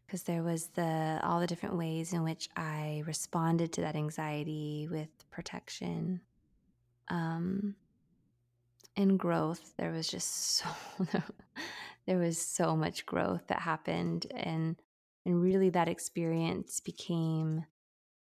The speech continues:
the catalyst once we got support and all of the wounds from that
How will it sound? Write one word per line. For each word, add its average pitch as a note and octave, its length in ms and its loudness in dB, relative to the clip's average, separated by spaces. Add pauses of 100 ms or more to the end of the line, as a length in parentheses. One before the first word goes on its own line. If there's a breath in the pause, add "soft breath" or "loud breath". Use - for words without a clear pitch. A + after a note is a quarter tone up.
(520)
the F#3 80 -4
catalyst D#3+ 560 0
once - 460 2 (180)
we E3+ 100 -2
got - 180 -2
support - 600 -4
and D#3+ 480 -2 (140)
all E3 380 0
of D#3 360 -2 (960 soft breath)
the E3+ 260 0
wounds E3 640 4
from D#3+ 380 2
that D#3+ 340 2